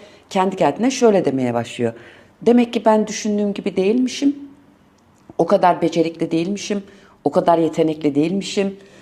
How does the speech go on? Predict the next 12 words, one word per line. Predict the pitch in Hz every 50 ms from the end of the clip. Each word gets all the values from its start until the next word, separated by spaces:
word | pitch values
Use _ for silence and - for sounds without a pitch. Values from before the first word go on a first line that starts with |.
| - - - _ -
O | 151 -
kadar | 190 180 - 180 170 165
zeki | 147 135 147 143 147 - - 147 170 170
değilmişim. | 202 202 196 185 190 180 175 - - 202 202 214 - - - _ _ _ _ _ - 123 - - _ _ _ _ _ _ _ _ _ -
O | - 127
kad-, | 127 - 196 185 - - - 131
yani | 127 127 123 127
başaramadığıma | 143 143 139 - 175 170 196 196 202 180 131 139 139 135 139 131
göre | 131 139 147 165 247 311 320 - - - - - _ _ _ -
ben | - 240 208
aslında | 180 147 - - - 151 156 156
kendimi | - 220 208 185 170 156 180 226 320 370